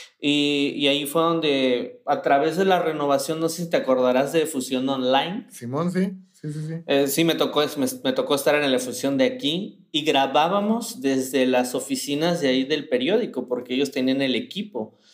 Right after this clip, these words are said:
Speaker 1: Entonces nos prestaban ya en la noche que se iban de la oficina, cerraban y ahí estaban los periódicos diocesanos y de ahí se quedaban los de Fusión Online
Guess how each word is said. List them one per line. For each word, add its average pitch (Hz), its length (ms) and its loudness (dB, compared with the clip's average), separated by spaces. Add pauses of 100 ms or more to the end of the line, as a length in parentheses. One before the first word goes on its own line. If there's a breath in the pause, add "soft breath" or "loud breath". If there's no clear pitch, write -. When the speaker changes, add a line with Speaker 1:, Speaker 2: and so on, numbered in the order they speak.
(400 loud breath)
Speaker 1:
Entonces 135 440 0
nos 170 180 0
prestaban 147 520 2
ya 165 80 4
en 170 60 2
la 165 120 2
noche 147 300 -4
que - 100 -4
se - 160 -2
iban 131 240 2
de 160 80 2
la 123 120 4
oficina, 143 600 -2
cerraban 165 1000 0
y 110 240 -6
ahí 123 80 2
estaban 147 340 2
los 143 120 -4
periódicos 139 520 0
diocesanos 117 680 -6
y 135 100 0
de 123 60 6
ahí 135 240 4
se - 160 -6
quedaban 139 320 4
los 147 140 0
de 131 60 -2
Fusión 135 380 -6
Online 147 480 -2